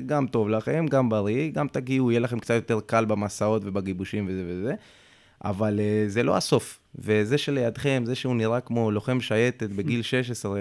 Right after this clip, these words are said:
Speaker 1: שנה וחצי לפני שהוא מתגייס, זה לא אומר כלום. תבואו, תעשו את שלכם, אל תסתכלו ימינה שמאלה, תסיימו את המסע, תסיימו את הגיבוש,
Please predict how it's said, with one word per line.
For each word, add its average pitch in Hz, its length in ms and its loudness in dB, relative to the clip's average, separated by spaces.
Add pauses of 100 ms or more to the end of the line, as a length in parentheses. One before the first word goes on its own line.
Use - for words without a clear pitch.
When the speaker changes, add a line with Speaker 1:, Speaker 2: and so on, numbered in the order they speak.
(140)
Speaker 1:
שנה 117 280 -2
וחצי 120 260 -6
לפני 123 200 -8
שהוא 120 180 -6
מתגייס, 131 500 0 (520)
זה 135 160 0
לא 160 100 4
אומר 214 240 4
כלום. 170 300 2 (480)
תבואו, 143 360 0
תעשו 139 360 -2
את 139 80 0
שלכם, 120 540 0
אל - 80 -6
תסתכלו 123 540 -6
ימינה 113 300 -4
שמאלה, 107 540 -2
תסיימו 110 400 -6
את 120 100 -6
המסע, 107 440 -2
תסיימו 98 440 -6
את - 80 -8
הגיבוש, 101 640 -4